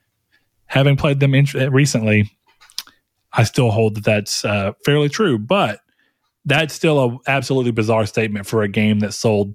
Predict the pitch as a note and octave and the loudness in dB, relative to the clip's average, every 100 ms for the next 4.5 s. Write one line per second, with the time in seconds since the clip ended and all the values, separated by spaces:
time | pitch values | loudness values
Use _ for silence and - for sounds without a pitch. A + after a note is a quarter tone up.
0 | - - A#2+ C3 C3 A#2+ C3 C#3+ D#3 F3+ | -10 -2 2 2 2 0 2 2 4 4
1 | F#3+ B2+ E3 E3+ C3 F#3+ D#3 D#3 D3 - | 4 4 4 2 2 2 0 -2 -4 -8
2 | - - D#3 G#3 G3 D#3+ F#3 F#3 F3 D#3 | -14 -2 2 2 2 0 0 0 0 0
3 | C#3+ D3+ D3 C3 B2 A#2 A2+ A2 G#2+ A#2 | 0 2 0 0 0 0 0 -4 -2 -2
4 | - A2 G2+ - - | 0 0 0 -6 -14